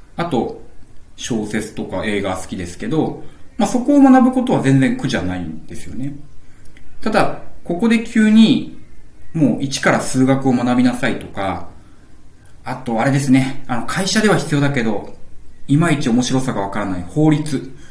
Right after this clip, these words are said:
法律の勉強っていうと、もう仕方ないからやるかっていう風になっちゃいますよね。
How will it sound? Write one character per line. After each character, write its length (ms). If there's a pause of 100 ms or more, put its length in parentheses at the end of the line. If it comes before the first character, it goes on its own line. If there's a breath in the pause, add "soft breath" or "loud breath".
(540 soft breath)
法 160
律 240
の 140
勉 240
強 140
っ 180
て 100
い 140
う 40
と、 400 (880)
も 100
う 40
仕 160
方 240
な 120
い 60
か 120
ら 60
や 120
る 100
か 380 (100)
っ 60
て 80
い 260
う 80
風 220
に 100
な 120
っ 40 (260)
ち 120
ゃ 40
い 60
ま 140
す 100
よ 100
ね。 240